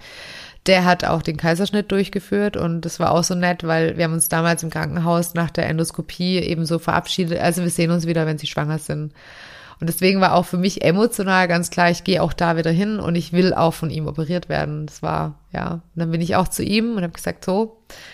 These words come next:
wir haben ja gesagt, wir sehen uns wieder, wenn ich schwanger bin, hier bin ich.“ <laughs> Und ich möchte auch, dass er bitte, ähm,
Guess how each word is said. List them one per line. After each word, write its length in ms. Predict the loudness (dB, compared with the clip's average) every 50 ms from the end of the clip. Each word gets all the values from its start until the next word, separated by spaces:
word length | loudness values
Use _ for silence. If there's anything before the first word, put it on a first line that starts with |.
| -20 -14 -6
wir 80 | -4 -2
haben 80 | 0
ja 80 | 0 0
gesagt, 320 | -2 -2 -4 -6 -4 -4
wir 80 | -4 -2
sehen 200 | 0 2 4 4
uns 180 | 4 2 2 -2
wieder, 180 | -2 0 0
wenn 80 | 0 0
ich 100 | 0 0
schwanger 300 | 0 -2 -2 0 0 0
bin, 180 | 4 4 4 4
hier 140 | 4 2
bin 220 | 2 0 -2 -2 -2
ich.“ 360 | 0 4 4 4 4 4 2 2 2 2 4 4 2 4 4 4 4
<laughs> 480 | 6 6 4 4 0 -6 -8 -8 -4 0
Und 140 | 2 2
ich 120 | 4 4 4
möchte 320 | 4 4 4 4 2 2 2
auch, 80 | 2
dass 220 | 2 0 0 0 0
er 420 | 2 4 4 4 4 2 0 -2 -2
bitte, 480 | -4 -4 -2 -2 -2 0 0 0 -2 -2
ähm, 480 | -4 -4 -4 -4 -4 -6 -6 -8 -8